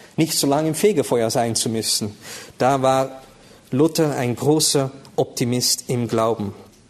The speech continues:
Er war davon überzeugt, dass die Christen jederzeit in einem Blick, Augenblick auferstehen und verwandelt werden können,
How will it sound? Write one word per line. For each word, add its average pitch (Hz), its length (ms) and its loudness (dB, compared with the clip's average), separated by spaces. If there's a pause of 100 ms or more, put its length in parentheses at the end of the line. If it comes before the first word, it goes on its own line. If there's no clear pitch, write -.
(1600)
Er 139 140 2
war 156 100 6
davon 185 260 4
überzeugt, 190 480 4
dass 156 160 2
die 160 80 0
Christen 160 420 2
jederzeit 175 600 4
in 151 160 -4
einem 190 340 4
Blick, 151 440 0
Augenblick 156 580 2
auferstehen 165 760 0
und 143 140 -2
verwandelt 139 480 0
werden 127 280 2
können, 123 340 0